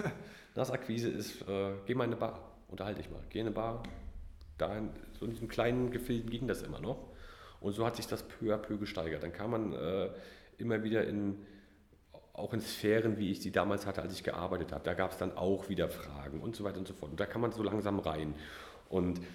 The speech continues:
Speaker 2: mm, ja, wenn du sagst, von Ak-, wenn du von Akquise sprichst, naja, auch das Ausnutzen sicherlich von Medien,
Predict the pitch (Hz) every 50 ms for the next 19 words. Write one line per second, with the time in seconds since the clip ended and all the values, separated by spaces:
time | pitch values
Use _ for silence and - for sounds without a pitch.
0 | - - - - - - - 98 95 95 95 95 95 92 92 92 92 92 90 87
1 | 90 90 87 87 87 87 87 87 85 85 82 82 82 80 - - - - - -
2 | - 50 55 - - - - - - - - - - 82 82 82 82 90 82 -
3 | - - 90 - 92 90 - - 85 87 85 87 95 92 - - - - - 101
4 | 101 117 110 - - - 113 107 - - 80 87 87 85 82 - - - - -
5 | - - - - - - - 92 90 - - 92 85 - - 90 85 85 85 90
6 | 87 85 - - 82 82 82 82 87 82 113 123 139 151